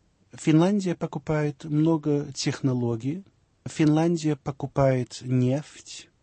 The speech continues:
и разные технические продукты. Финляндия не такая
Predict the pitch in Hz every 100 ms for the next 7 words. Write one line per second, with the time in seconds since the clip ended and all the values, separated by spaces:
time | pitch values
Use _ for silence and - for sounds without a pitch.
0 | _ 143 131 147 151 160 143 - 135 151
1 | 139 - - - 123 117 107 - - 95
2 | - _ _ _ 95 - 165 175 190 170
3 | 170 160 160 160 156 151